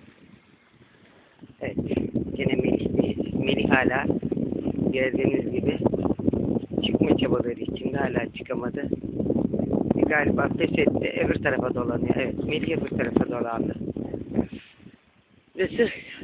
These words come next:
dediğim gibi Yalancı Boğaz'mış Marmaris'te. Şu otelin çok büyük bir sahili var.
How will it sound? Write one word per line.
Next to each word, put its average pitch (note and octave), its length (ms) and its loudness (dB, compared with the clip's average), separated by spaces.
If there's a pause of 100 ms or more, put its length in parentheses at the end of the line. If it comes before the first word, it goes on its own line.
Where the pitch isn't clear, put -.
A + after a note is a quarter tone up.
dediğim E3+ 320 0
gibi C3+ 300 -4
Yalancı D#3 500 2
Boğaz'mış A#2+ 560 0
Marmaris'te. C3 800 -2 (1080)
Şu - 200 0
otelin - 460 2
çok - 280 4
büyük - 180 0
bir - 140 2
sahili F3+ 440 2
var. C3+ 260 2